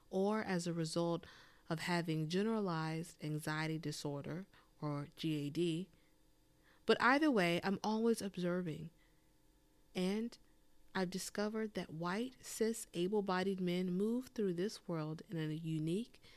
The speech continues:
entitled, privileged way. Below are just a few of my observations." And then she goes into this beautiful narr-,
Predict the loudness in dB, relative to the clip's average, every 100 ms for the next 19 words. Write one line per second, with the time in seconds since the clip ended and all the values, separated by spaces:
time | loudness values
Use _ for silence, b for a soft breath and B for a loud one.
0 | B -4 -2 -2 -2 -2 -6 -2 -2 -2
1 | -6 -4 -6 -6 -10 -14 b b b b
2 | 0 2 2 0 -2 -2 -4 -8 -6 -2
3 | 0 -2 -4 -4 -4 -6 -8 -8 -6 -8
4 | -8 -12 -14 -18 -20 -20 _ _ _ _
5 | b b b b b -2 0 0 2 2
6 | 4 2 0 -2 -6 -6 -4 0 0 0
7 | 0 -2 -4 -4 -6 -10